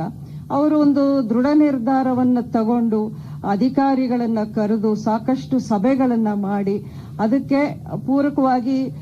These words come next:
ಒಂದಷ್ಟು ಕ್ರಮಗಳನ್ನ ಅವರು ತಗೊಂಡ್ರು. ಆನಂತರ, ಆ, ಶ್ರೀ ಬೊಮ್ಮಾಯಿ ಅವರು ಬಂದು ಅದಕ್ಕೆ ಐವತ್ತು ಕೋಟಿ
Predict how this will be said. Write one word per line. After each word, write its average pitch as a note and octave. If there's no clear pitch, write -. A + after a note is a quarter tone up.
ಒಂದಷ್ಟು A3
ಕ್ರಮಗಳನ್ನ B3+
ಅವರು G#3+
ತಗೊಂಡ್ರು. A3+
ಆನಂತರ, C#4
ಆ, G#3
ಶ್ರೀ A3
ಬೊಮ್ಮಾಯಿ A#3
ಅವರು A#3+
ಬಂದು G#3+
ಅದಕ್ಕೆ G#3
ಐವತ್ತು G3+
ಕೋಟಿ G#3